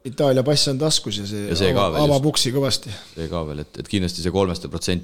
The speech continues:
Speaker 2: tõesti avaldab muljet, et nelikümmend kuus Itaalia kõrgliigas panna kolme. No kuuskümmend üks viset, ähm, hooaja kohta, see ei ole päris mingi naljanumber ka,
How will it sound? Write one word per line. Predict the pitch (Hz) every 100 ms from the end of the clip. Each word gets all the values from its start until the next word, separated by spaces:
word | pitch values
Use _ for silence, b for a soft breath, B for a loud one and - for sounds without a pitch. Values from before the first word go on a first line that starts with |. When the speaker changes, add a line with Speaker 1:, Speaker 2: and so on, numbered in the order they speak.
| 90
Speaker 2:
tõesti | 85 87
avaldab | 87 82 78
muljet, | 87 90 78 -
et | 71
nelikümmend | 82 87 82 78 76
kuus | 92 87 78 - 78
Itaalia | - 87 78
kõrgliigas | 85 78 80 78 76 -
panna | 80 73 80
kolme. | 85 76 69 _ B B B
No | -
kuuskümmend | 104 95 90 90
üks | 95
viset, | 92 - -
ähm, | 82 82 82 82
hooaja | 95 92 80
kohta, | 80 80 80
see | 85
ei | 87
ole | -
päris | 85 80
mingi | 82
naljanumber | 87 85 80 78 80
ka, | 82